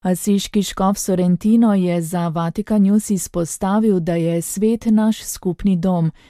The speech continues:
zato je planet treba upravljati s kapitalom bratstva. Očitno je, da v svetu nekaj ne funkcionira, tudi na ekonomskem področju. Ekonomija raste le za nekatere,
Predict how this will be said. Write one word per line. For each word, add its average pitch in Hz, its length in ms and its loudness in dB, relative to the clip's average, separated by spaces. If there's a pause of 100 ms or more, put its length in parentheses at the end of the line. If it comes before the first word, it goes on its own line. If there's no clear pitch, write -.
(220)
zato 208 340 -2
je 233 120 2
planet 185 440 0
treba 175 320 -2
upravljati 202 760 0
s - 100 -10
kapitalom 185 680 -2
bratstva. 165 680 -4 (420)
Očitno 196 520 -2
je, 175 180 0
da 165 160 -2
v 165 80 -2
svetu 202 440 0
nekaj 185 380 2
ne 196 220 2
funkcionira, 185 960 0 (280)
tudi 226 200 0
na 208 160 4
ekonomskem 180 720 0
področju. 165 720 -4 (220)
Ekonomija 214 720 4
raste 196 460 0
le 196 160 2
za 208 160 0
nekatere, 226 720 -2